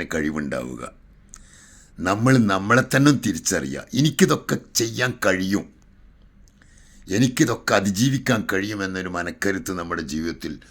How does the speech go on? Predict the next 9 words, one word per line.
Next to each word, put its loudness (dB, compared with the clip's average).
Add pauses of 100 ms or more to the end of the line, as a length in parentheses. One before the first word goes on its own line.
(320)
ഉണർത്തിക്കൊണ്ടുവരിക. -4 (1000)
കഴിയൂല 2 (160)
എന്നത് 0
മാറ്റിയിട്ട് -4
എന്തുകൊണ്ട് 2 (100)
കഴിയില്ല, 0 (1400)
എന്തുകൊണ്ട് 2 (100)
കഴിയില്ല -2 (260)
എന്ന് -4